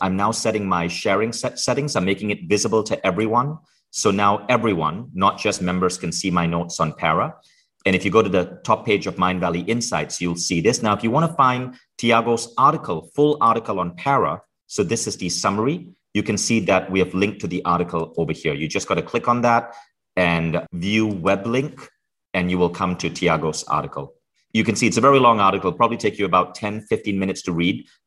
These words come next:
but it is beautifully, beautifully, beautifully illustrated. I strongly recommend it. Now, as we're doing that, I see that a couple of Mindvalley members are also sharing their notes. Thank you so much, Monica Belteton.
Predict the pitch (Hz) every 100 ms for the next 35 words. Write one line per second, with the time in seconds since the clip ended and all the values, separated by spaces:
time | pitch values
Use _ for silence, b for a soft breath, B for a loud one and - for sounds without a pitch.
0 | _ 95 87 - 101 92 87 - 101 107
1 | - 95 85 85 - 92 101 - 82 76
2 | 80 76 73 73 78 73 - 69 - -
3 | 80 95 85 80 76 78 73 71 73 -
4 | B B 107 131 143 135 180 139 104 101
5 | - - 135 131 101 101 101 - _ -
6 | 120 127 101 107 131 117 110 110 120 90
7 | 90 87 110 117 113 - 98 90 85 87
8 | 113 113 - - 117 117 120 - 120 107
9 | 104 - - _ 90 98 117 - 143 135
10 | - 113 113 113 139 117 78